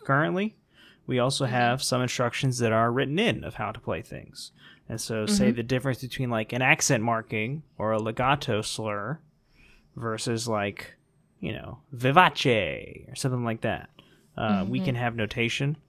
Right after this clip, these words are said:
Speaker 1: We can have descriptions. You, when you get into the twentieth century, you can get some really weird, uh,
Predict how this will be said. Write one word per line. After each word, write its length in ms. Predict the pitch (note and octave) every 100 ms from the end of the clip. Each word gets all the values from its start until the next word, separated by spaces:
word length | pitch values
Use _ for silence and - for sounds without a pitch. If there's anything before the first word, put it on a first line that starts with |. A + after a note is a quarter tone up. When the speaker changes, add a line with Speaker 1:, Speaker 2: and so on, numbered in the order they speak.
| _
Speaker 1:
We 100 | A2+
can 120 | A2+ A2+
have 140 | A2
descriptions. 680 | - - D3 - F2+ - - _ _ _
You, 140 | A#2+ A#2 - -
when 160 | G#2
you 80 | A2+
get 140 | A2+
into 200 | A2+ A2+ A2
the 140 | A2
twentieth 340 | - A#2+ A#2
century, 400 | - F3+ C#3+ B2+
you 140 | B2 C3+
can 140 | C3
get 140 | A2+ -
some 140 | B2+
really 260 | G#2+ A2+ A#2+
weird, 480 | D3+ E3+ A#2+ C3+ - _ _ A#2+
uh, 320 | A2+ F2